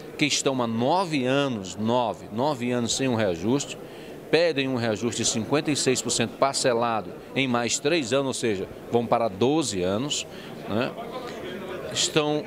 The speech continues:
ontem me sentei com eles e a gente nota que estão pedindo até um pouco abaixo da inflação.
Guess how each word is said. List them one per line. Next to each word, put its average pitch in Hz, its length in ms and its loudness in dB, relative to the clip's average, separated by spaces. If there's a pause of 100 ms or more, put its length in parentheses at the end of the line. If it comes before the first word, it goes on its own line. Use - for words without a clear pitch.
(180)
ontem 151 380 2
me 139 100 2
sentei 139 480 2
com 131 200 2
eles 131 460 0 (320)
e 127 200 6
a 135 60 4
gente 131 300 0
nota 139 420 2
que - 60 -8
estão 143 160 0
pedindo 131 300 2
até 139 200 2
um 135 120 -2
pouco 185 420 4
abaixo 135 520 2
da 117 140 0
inflação. 117 680 0